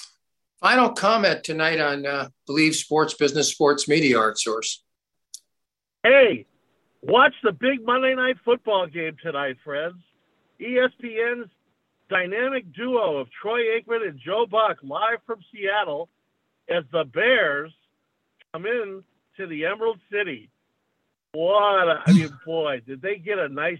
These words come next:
Speaker 2: game. Between those two teams, the over and under, I think, might be eleven in terms of wins this year.
Speaker 1: I might not watch it because Drew Lock's got covid.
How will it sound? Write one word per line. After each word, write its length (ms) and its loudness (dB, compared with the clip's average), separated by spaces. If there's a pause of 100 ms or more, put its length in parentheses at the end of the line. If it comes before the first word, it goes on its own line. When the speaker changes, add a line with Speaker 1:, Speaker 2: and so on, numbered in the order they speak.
Speaker 2:
game. 180 -10 (220)
Between 280 -6
those 200 6
two 180 -6
teams, 340 -8 (340)
the 120 -6
over 260 2
and 100 0
under, 240 0
I 100 0
think, 260 -12
might 200 -8
be 120 -16
eleven 500 -6
in 100 -12
terms 300 -10
of 100 -10
wins 320 -6
this 140 -12 (120)
year. 200 -14 (640)
Speaker 1:
I 100 0
might 240 4
not 240 4
watch 320 4
it 180 2
because 280 0
Drew 200 0
Lock's 360 2
got 200 0
covid. 380 2